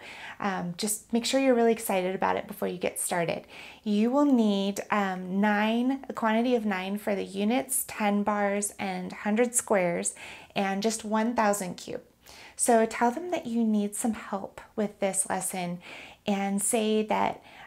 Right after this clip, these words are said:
um, ask them if they remember laying out the cards in the previous lesson that you've taught them, and they probably will. And you can say, "This time I want you to lay out the cards in the same way, except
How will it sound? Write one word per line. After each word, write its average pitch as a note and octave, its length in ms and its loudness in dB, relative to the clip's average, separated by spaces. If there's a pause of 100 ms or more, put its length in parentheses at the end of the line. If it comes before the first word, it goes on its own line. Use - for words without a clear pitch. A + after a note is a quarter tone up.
(100)
um, G3 400 -6 (160)
ask G#3 220 2
them A3+ 100 2
if G#3+ 100 0
they G#3+ 140 -2
remember G3+ 580 0
laying G3 540 -2
out F#3 340 -2 (540)
the G3+ 80 2
cards G3+ 800 4
in F#3+ 140 -2
the F#3 80 -8
previous F#3+ 600 -2
lesson - 400 -4
that - 160 -6
you've F3+ 300 -10
taught - 340 -6
them, - 220 -6
and G3 320 -4
they A3+ 80 0
probably B3+ 340 -8
will. E3+ 400 -4 (380)
And G3 260 -2
you A3+ 60 0
can A#3 180 0
say, G#3+ 300 0
"This C4+ 240 0
time D4+ 240 -2
I C4+ 80 2
want A3+ 200 -4
you A3 60 -2
to G#3 120 0
lay F3+ 140 -2
out G#3 180 -4
the C4+ 60 0
cards G#3+ 400 -6
in G#3 140 -2
the F#3 100 -6
same A#3 520 0
way, F#3+ 480 0 (580)
except G#3 800 2